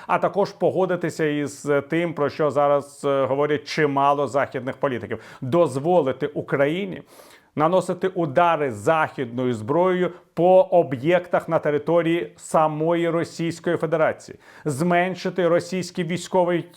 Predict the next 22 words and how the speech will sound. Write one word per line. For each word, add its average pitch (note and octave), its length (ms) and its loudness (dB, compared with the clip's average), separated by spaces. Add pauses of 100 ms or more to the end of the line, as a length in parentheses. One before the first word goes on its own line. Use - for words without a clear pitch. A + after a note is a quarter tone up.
(120)
потенціал, E3 640 0 (200)
поставити F3 640 2
під E3 220 -6
сумку F#3 440 -4
безпек-, E3+ 640 -2
під D3+ 140 -2
сумнів, F#3 440 0 (120)
е, D#3+ 100 2
безпеку E3 560 -2 (360)
російських E3 680 -2
нафтопереробних E3+ 1080 0
заводів, C#3 520 0
завдати D#3+ 480 0
серйозної F3+ 760 0
шкоди D#3 520 0
російському D3+ 520 -6
військово-промисловому D#3+ 880 0
комплексу F#3 540 -2
та F#3 280 0 (160)
економіці F3 1000 0
Російської D#3 680 -2
Федерації, D3 480 -2